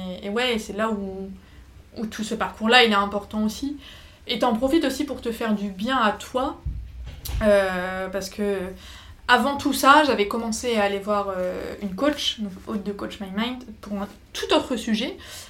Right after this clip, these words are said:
Et, euh, puis bah, forcément, on a fait quelques séances, et puis il y a une séance, euh, qu'on a dédiée pas mal justement à tout ce parcours-là. Euh, et je règle en fait mes problèmes,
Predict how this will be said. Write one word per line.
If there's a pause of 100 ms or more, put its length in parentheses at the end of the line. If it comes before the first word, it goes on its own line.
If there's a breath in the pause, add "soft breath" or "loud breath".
(100)
Et,
euh,
puis
bah,
forcément,
on
a
fait
quelques
séances,
et
puis
il
y
a
une
séance,
euh, (160)
qu'on
a
dédiée
pas
mal
justement
à
tout
ce
parcours-là. (160)
Euh, (100)
et
je
règle
en
fait (400)
mes
problèmes,